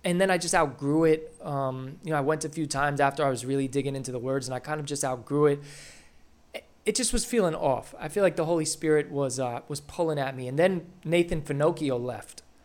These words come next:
And I was like, "This is the only guy that I really liked here." <laughs> And then he left. So I was like, "Uh, I don't think I'm ever coming back here again."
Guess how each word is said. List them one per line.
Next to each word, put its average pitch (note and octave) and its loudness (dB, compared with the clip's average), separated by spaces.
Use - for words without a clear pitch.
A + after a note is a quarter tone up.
And D3+ -2
I E3+ 2
was E3 0
like, D3 2
"This G#3 4
is G3+ -4
the G3 4
only G3 4
guy D#3+ 6
that C#3 2
I C3+ 6
really C#3+ 2
liked C#3 2
here." A#2+ -4
<laughs> F3 4
And G3 8
then G3 4
he F#3+ 4
left. F#3+ 8
So E3 4
I D#3 6
was D#3+ 2
like, D3 4
"Uh, E3+ 2
I E3+ -2
don't F3 0
think D3 -2
I'm C3+ -4
ever B2+ -4
coming B2 -8
back A#2 -6
here A#2+ -4
again." A2+ -6